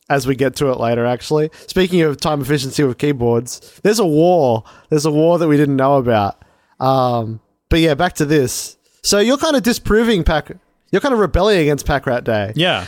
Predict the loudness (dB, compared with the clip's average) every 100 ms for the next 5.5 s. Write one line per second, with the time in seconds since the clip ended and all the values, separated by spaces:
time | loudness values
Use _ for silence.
0 | -4 0 2 2 4 4 2 0 -2 -2
1 | -2 -10 -4 -2 0 -2 0 0 0 0
2 | 0 -2 -2 -2 0 0 0 0 2 0
3 | 0 -2 -2 0 2 2 0 -2 0 0
4 | 0 -2 -2 -6 -8 -4 -2 -2 -2 0
5 | 0 0 -2 -2